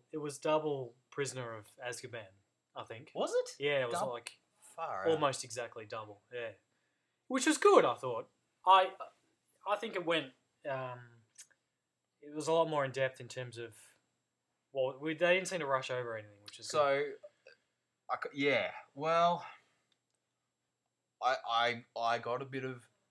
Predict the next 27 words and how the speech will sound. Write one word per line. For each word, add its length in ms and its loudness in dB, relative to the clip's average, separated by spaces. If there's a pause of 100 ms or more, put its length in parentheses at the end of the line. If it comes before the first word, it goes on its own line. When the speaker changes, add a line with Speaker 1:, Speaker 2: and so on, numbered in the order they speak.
(320)
Speaker 2:
Harry 340 -4
Potter 300 -4
fatigue. 500 -14 (260)
Speaker 1:
Did 160 -6
you? 100 0 (240)
Speaker 2:
It's, 200 -10
it's 200 -4
hit 220 -6
me. 280 -6 (120)
Speaker 1:
<laughs> 140 -6
Oh, 180 0
no. 300 2
Speaker 2:
I'll 120 6
be 120 0
honest. 600 0 (280)
Speaker 1:
<laughs> 0 - (800)
Speaker 2:
It's 160 -4
only 280 2
episode 540 -4
four, 300 0
but 100 0
it's 140 -2
Speaker 1:
Yeah. 60 -4
Speaker 2:
hit 140 -6
me. 200 -16 (120)
I 60 -4
just, 380 -4